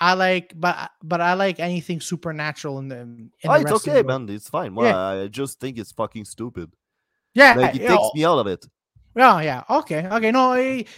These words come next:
Speaker 1: no, it's interesting because, you know, 'cause you, 'cause you're saying it takes you out of it, but then, uh, you know, 'cause I've been hearing a lot of people, like, uh, they're saying, uh, uh, oh, you know, like, it, for them, like, what I, what I see interesting, and for me, I'm like, I see where they're coming from is,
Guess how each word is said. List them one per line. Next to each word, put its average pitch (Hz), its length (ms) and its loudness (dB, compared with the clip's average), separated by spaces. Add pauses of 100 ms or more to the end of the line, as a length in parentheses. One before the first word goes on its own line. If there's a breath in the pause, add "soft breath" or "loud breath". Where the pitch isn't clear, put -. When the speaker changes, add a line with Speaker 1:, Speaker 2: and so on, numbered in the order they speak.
Speaker 1:
no, 285 160 6
it's 269 160 2
interesting 285 400 -4
because, 226 320 -2
you 233 40 -2
know, 233 120 -4
'cause 220 260 -2
you, 220 240 -2
'cause 214 180 -4
you're 233 120 -2
saying 233 260 -6
it 185 80 -8
takes 214 240 -6
you 196 60 -2
out 196 100 2
of 220 60 -2
it, 220 100 -4
but 185 60 -2
then, 190 180 -2
uh, 185 120 -6 (140)
you 196 80 -4
know, 190 300 -2
'cause 185 180 -2
I've 185 120 -2
been 185 180 -2
hearing 196 300 -2
a 190 40 -4
lot 180 140 2
of 165 60 -6
people, 190 280 -8
like, 156 280 -4 (420 loud breath)
uh, 160 480 0
they're 165 180 -6
saying, 185 280 -6
uh, 165 100 0
uh, 170 300 0
oh, 185 160 0
you 185 140 -2
know, 185 120 -2
like, 175 160 -2
it, 165 140 -4 (440)
for - 320 -4
them, 196 360 0
like, 165 220 -2
what 170 180 2
I, 175 180 2
what 165 220 -2
I 190 100 2
see 180 220 -6
interesting, 180 360 -6
and 175 80 -6
for 170 120 -4
me, 175 140 -4
I'm 170 100 -4
like, 160 120 -6
I 170 160 -2
see - 220 -10
where 175 160 0
they're 170 100 -2
coming 170 320 -6
from 240 300 -6
is, 165 160 -8